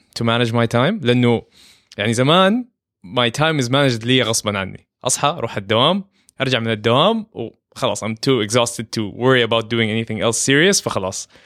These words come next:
بصلة, whatever it is, it is. أخرج مع أصحابي، أخرج مع أهلي. اللي هو،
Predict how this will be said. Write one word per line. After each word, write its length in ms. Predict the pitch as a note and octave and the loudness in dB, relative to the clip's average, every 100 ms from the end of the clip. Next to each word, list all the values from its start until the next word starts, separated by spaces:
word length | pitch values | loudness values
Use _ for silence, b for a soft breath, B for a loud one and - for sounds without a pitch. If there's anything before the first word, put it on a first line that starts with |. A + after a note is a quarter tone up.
| b b | b b
بصلة, 300 | G#2+ - F2 | -4 -4 -4
whatever 540 | G#2 G#2+ A#2+ A2 G#2+ - | -4 0 2 4 2 0
it 100 | - A#2+ | -2 2
is, 180 | A#2+ F2 | 2 0
it 120 | - | -2
is. 140 | F#2 | -2
أخرج 260 | F#2+ - G2 | -2 -2 -6
مع 80 | G2 | -6
أصحابي، 340 | - A#2 G#2 | -2 0 0
أخرج 240 | G2+ G2+ | -2 -4
مع 160 | G2+ F#2+ | -2 0
أهلي. 280 | A2+ A2+ A2+ b b b b _ _ _ _ _ _ - - | 0 0 -2 b b b b _ _ _ _ _ _ -6 0
اللي 160 | A#2+ | 2
هو، 240 | G#2 G2 | 2 2